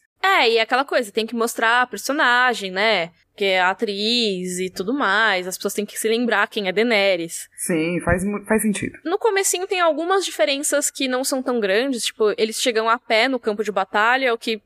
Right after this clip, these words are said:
Speaker 1: não é muito vibes do Dothraki.
Speaker 2: Que, né, Dothraki, cavalos.
Speaker 1: Isso, mas é ok, sabe? Faz mais sentido fazer a cena com eles a pé, porque é muito mais fácil do que você ter que usar cavalo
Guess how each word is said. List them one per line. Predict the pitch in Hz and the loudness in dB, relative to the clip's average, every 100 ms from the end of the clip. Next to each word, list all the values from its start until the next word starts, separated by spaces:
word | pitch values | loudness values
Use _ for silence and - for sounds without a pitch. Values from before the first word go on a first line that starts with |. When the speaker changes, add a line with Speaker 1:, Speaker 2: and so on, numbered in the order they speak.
| _ - | _ -6
Speaker 1:
não | 240 233 | -2 0
é | 233 | 0
muito | 220 226 220 | 0 -2 -2
vibes | 214 208 | -2 -2
do | 196 | -2
Dothraki. | 214 214 190 240 - 392 - | -2 0 2 2 0 -4 -2
Speaker 2:
Que, | 160 151 | 0 2
né, | 151 185 | 2 0
Dothraki, | 180 170 165 - | 0 0 0 -2
cavalos. | - 240 180 127 147 - - - | -2 2 2 0 -6 -16 -20 -8
Speaker 1:
Isso, | 370 277 339 | -4 -2 0
mas | 453 | 2
é | 494 494 440 494 | 4 2 0 -4
ok, | - 277 190 | 0 2 2
sabe? | 170 214 185 160 160 | 0 0 0 -2 -6
Faz | - 254 | -2 -2
mais | 269 277 | 0 -2
sentido | 302 269 262 233 | -2 -2 0 -2
fazer | - 226 214 | -2 0 2
a | 208 | 0
cena | 233 208 202 - - | 0 0 -2 -4 -2
com | 208 | -2
eles | 202 | 0
a | 208 | 0
pé, | 202 | 0
porque | 226 247 | 0 -2
é | |
muito | 226 269 | -4 0
mais | 302 262 | 0 2
fácil | 226 220 | 0 -2
do | 214 | -4
que | 247 | -6
você | 240 | -6
ter | - | -4
que | 240 | -4
usar | 233 220 | -2 0
cavalo | 226 202 180 254 | 0 2 0 0